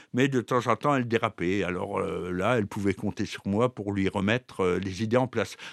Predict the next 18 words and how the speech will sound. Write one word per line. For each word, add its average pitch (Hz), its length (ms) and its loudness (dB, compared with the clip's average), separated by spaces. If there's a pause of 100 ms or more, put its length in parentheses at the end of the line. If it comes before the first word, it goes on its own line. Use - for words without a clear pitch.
Euh, 98 160 -2
la 104 140 2
légende 113 380 0
retiendra 110 520 0
qu'elle 110 200 -2
m'appelait 104 300 0
mon 123 160 0
poussin. 120 360 -4
Elle 101 80 -2
m'a 92 100 0
jamais 107 300 2
dit 123 120 2
mon 117 160 6
poussin, - 280 -4 (160)
moi, 98 240 0
pendant 92 260 -6
un 95 200 -4
interrogatoire. 104 840 0